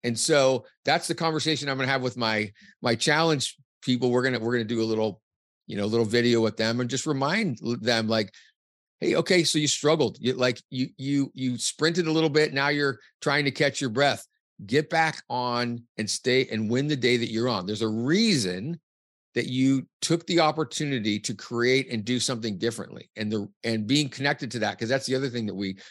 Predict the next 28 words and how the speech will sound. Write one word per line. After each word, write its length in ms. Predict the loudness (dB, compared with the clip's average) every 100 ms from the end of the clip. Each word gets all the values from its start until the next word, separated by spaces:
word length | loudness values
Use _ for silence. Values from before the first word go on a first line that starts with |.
| -20 -10
wanna 240 | -2 -2
really 360 | 0 2 2 2
be 160 | 0 -4
tuned 360 | -4 -2 0
in 140 | 0 0
on. 180 | 0
I 80 | 0
don't 140 | 0 0
know 160 | -2
how 120 | -2 -4
much 180 | -4
work 220 | -2 -2 -2
you 60 |
do 140 | 0 0
around 240 | 0 0
what 140 | -2
your 100 | -2
big 160 | -2 -2
why 280 | 0 2 2
is, 200 | -2 -6 -16 -12 0
but, 240 | 0 0 _ _ _ _ _ _
but 200 | -2 0
knowing 400 | 2 4 4 4
what 160 | 0 -2
your 140 | -4
big 220 | 0 -2
why 440 | 0 0 0 0 0
is, 680 | 0 -2 -4 -6 -8 -10